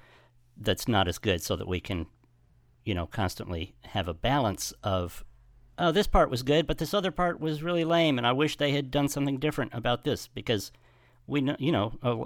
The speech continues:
most of the movies we watch and stuff, we have a lot of ideas about what they should have done better or differently. But, uh, <sighs> you know, here I am stuck again for anything good to say because it's just like, "Oh, it was great. I liked it."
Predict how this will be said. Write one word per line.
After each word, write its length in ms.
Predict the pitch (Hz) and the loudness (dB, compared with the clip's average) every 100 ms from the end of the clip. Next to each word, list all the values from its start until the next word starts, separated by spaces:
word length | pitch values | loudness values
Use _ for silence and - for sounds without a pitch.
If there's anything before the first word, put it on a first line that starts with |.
| - | -2
most 180 | 131 151 | 0 0
of 80 | 120 | 0
the 140 | 107 | 2
movies 300 | 143 123 - | 2 0 -2
we 120 | 98 | -4
watch 260 | 90 90 - | 0 -2 -2
and 80 | 95 | -6
stuff, 280 | - 98 - | -2 -2 -2
we 100 | 104 | -2
have 140 | 104 | -2
a 60 | 92 | 0
lot 240 | 95 104 | 2 2
of 60 | 92 | 2
ideas 380 | 92 90 117 95 | 0 2 2 2
about 240 | 92 90 | -2 -2
what 180 | 98 98 | -2 -4
they 100 | 92 | -4
should 220 | - 135 120 | -2 0 0
have 120 | 82 | 0
done 240 | 95 87 | -2 0
better 400 | 85 120 90 87 - | 2 2 2 -2 -4
or 120 | 92 | -6
differently. 680 | 82 135 - 82 85 87 - _ _ - - - _ _ - | -2 -2 -2 -6 -6 -6 -8 _ _ -20 -20 -20 _ _ -2
But, 220 | 101 92 | 0 2
uh, 160 | 87 87 - - _ _ _ _ _ _ _ - | 2 0 -6 -12 _ _ _ _ _ _ _ -12
<sighs> 60 | - - - - | -8 -4 -4 -4
you 140 | 110 | -2
know, 240 | 98 85 - | 0 -2 -6
here 240 | - 107 98 | -2 0 2
I 80 | 95 | 2
am 140 | 90 | -2
stuck 280 | - 98 101 | -2 -2 -2
again 240 | 92 95 | -2 -2
for 220 | 82 104 | -2 -2
anything 640 | 92 98 101 - 120 117 - _ _ - - - - | 0 0 -2 0 0 0 -4 _ _ -20 -20 -18 -4
good 220 | 151 165 | 2 2
to 80 | 165 | 2
say 280 | - 220 131 | 2 4 4
because 380 | 104 135 113 123 | 2 0 0 0
it's 160 | 127 | -4
just 220 | 160 139 | -2 0
like, 220 | 156 160 - | 0 0 0
"Oh, 160 | 117 220 | 0 2
it 40 | |
was 120 | 208 | 2
great. 400 | - 113 - - _ _ _ _ _ | 2 4 4 2 _ _ _ _ _
I 100 | - | -2
liked 280 | 185 185 - | 2 2 2
it." 200 | 151 - | 2 2